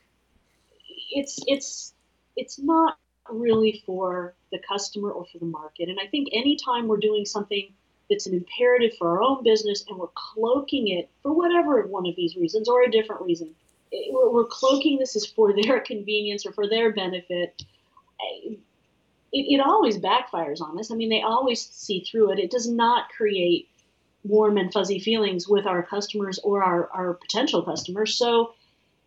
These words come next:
it, it's, it's not only sinovation, I, maybe it's even just stupidvation. <laughs> Because, you know, we're not fooling anybody. So I, I think that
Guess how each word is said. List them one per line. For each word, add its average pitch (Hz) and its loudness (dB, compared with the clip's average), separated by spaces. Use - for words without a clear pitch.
it, 427 2
it's, - -2
it's 247 -2
not 339 2
only 262 2
sinovation, 190 -2
I, 185 -4
maybe 226 2
it's 214 0
even 202 -4
just - -6
stupidvation. - -4
<laughs> 285 0
Because, 320 0
you 262 -6
know, 254 -4
we're 269 2
not 370 2
fooling 330 2
anybody. 190 2
So 208 -4
I, 202 -2
I 214 0
think 285 4
that 214 6